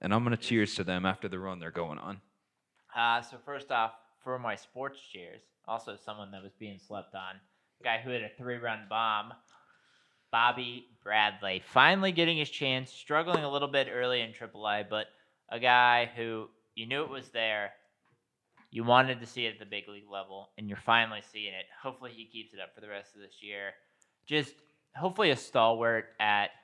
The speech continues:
Speaker 2: first base, because one of my favorite players, Carlos Santana, gone to the Royals, so would love to see a new, he seems like a good guy, fun guy, holding down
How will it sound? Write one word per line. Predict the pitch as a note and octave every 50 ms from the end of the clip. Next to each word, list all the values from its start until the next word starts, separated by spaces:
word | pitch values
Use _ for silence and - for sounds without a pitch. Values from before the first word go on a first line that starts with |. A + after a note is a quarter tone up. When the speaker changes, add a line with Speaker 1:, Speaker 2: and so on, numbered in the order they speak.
| _ _ _
Speaker 2:
first | - A2 G#2+ G2 -
base, | - F2+ E2 D#2 D#2+ - -
because | - A2 A2 B2 A#2 A2+ A2 G#2+ G2+ - _ _ _ _
one | _ C3+ C3+
of | C3+
my | C3 B2
favorite | B2 C3+ C3+ B2+ B2 A#2 A#2+
players, | A#2 A#2+ A2+ A2+ A2 A2 A2 - - -
Carlos | - A#2+ A2+ G#2+ G#2 G#2 -
Santana, | - A2 G#2+ G2+ - A2 G#2 G2+ G2+ G2+ G2+ G2+ G2 - - _ _ _ _ _ _
gone | - G#2+ G#2+ G#2+ G#2+
to | G#2+ G#2+
the | G#2 F#2+ -
Royals, | F#2+ G2 G2+ G2+ G2 G2 F#2+ _ _ _ _ _ _ _
so | - A#2
would | A2 A2
love | A2+ A#2 A#2 A#2
to | A2+ -
see | - - A#2 A2+ A2 A2 - - G#2+
a |
new, | A2+ A#2 A#2+ B2 B2 B2 A#2+ A#2+ A#2+ A#2 A2+ A2+ _ _ _ _ _ _ _ _ _ _ _ _ _ _ _ _ _ - - _
he | - C#3+ B2+ A#2
seems | - D3+ D3 C3+ A#2
like | B2 A#2+ -
a | G#2+
good | G#2+ A2 C3 B2+ B2+
guy, | B2+ A#2+ A#2 A2+ A2+ A2 A2 - -
fun | A#2+ A#2 A#2+ A#2+ A#2
guy, | A2+ G#2+ G#2+ G#2 G#2 G2+ G2+ G2+ - _ _ _ _ _ _ _ _
holding | - - A#2+ A#2+ A#2 A2+
down | G#2+ G2 F#2+